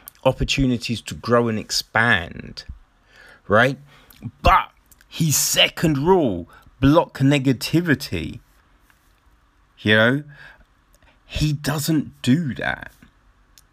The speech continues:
right? We, we see him mention it at, at the beginning. You know, he says at the beginning, like, "I don't do that," you know?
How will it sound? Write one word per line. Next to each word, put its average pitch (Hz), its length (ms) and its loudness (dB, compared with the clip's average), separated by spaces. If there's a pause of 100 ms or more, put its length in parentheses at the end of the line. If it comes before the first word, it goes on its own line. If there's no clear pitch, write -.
(640)
right? 139 300 0
We, 143 280 2
we 139 180 0
see 185 440 0
him 139 640 2 (300)
mention 135 560 0
it 165 100 0
at, 127 180 -2
at 135 240 0
the 143 60 0
beginning. 131 540 -2 (540)
You 147 120 2
know, 139 160 4
he 117 220 -4
says 160 400 0
at 170 100 0
the 160 80 -4
beginning, 139 540 -2
like, 101 260 0
"I 113 80 2
don't 120 320 -2
do 131 200 2
that," 104 380 -2 (240)
you 120 120 2
know? 117 220 4